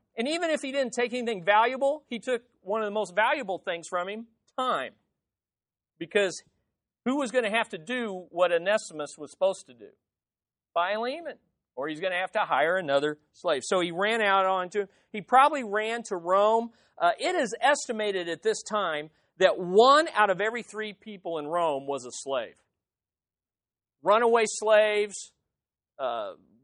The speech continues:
good slaves, bad slaves, you know, wicked slaves. He could lose himself in this mass of humanity. It'd be like running from Kansas City to lose yourself in New York or L A. Okay, how are you gonna find somebody in all those masses?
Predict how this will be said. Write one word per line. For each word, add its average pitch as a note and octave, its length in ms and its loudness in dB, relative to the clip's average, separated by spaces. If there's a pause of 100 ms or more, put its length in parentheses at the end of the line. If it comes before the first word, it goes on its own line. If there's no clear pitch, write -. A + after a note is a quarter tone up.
(120)
good A#3+ 200 2
slaves, A3 520 0
bad G#3+ 380 4
slaves, G3+ 880 -2 (120)
you F3+ 120 -6
know, D#3+ 160 0
wicked A3+ 420 0
slaves. G3 580 0 (140)
He B3+ 200 -6
could F#3 180 -6
lose A#3+ 480 -2
himself F3 600 0
in F3+ 140 -6
this D#3+ 200 -8
mass F#3+ 400 -4
of F3 140 -10
humanity. E3+ 440 -8
It'd E3+ 120 -10
be G#3 140 -6
like F#3 220 2 (260)
running A3+ 380 0
from G3 200 -6
Kansas G#3 360 -6
City F#3+ 320 -4 (180)
to E3+ 100 -6
lose F#3 300 -4
yourself E3+ 420 -4
in D3+ 140 -12
New E3 120 -8
York D#3 380 -4
or C3 140 -4
L B2 220 -4
A. G2+ 120 -10 (320)
Okay, D#3 220 -8
how D#3 80 -4
are F3 60 -2
you F3 80 -10
gonna D3 160 -10
find C3 440 -10
somebody B2 380 -8
in B2 100 -10
all B2+ 140 -4
those A#2+ 240 -12
masses? G#2+ 320 -20